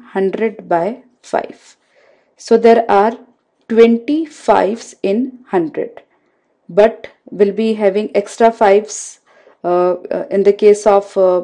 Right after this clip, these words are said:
twenty-five, fifty, seventy-five and hundred. Uh, twenty-five, fifty, seventy-five and, and hundred, these are multiple of twenty-five. And all the multiple of twenty-five will be having extra fives.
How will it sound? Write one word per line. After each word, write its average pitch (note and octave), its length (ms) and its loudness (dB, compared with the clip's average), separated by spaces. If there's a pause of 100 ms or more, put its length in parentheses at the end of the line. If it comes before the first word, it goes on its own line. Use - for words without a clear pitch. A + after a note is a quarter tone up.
(140)
twenty-five, G3 760 0 (120)
fifty, G3+ 500 -4
seventy-five F#3+ 800 -2
and F#3+ 200 -4
hundred. - 480 -8 (580)
Uh, F3 80 -6
twenty-five, A#3+ 720 0
fifty, A#3+ 480 -4
seventy-five G#3+ 680 -2
and, G3 320 -6
and G3 180 -2
hundred, F#3+ 500 -2
these F#3+ 300 -4
are G#3 300 2
multiple F#3+ 520 -2
of B3 280 -2 (180)
twenty-five. G#3 840 -2 (640)
And G3+ 220 -2
all G3+ 180 4
the C4 120 4
multiple B3+ 500 2
of B3 180 -2
twenty-five G#3+ 560 0
will G#3 120 0
be G#3 160 -4
having G3 340 -4
extra F#3+ 380 -4
fives. - 420 -12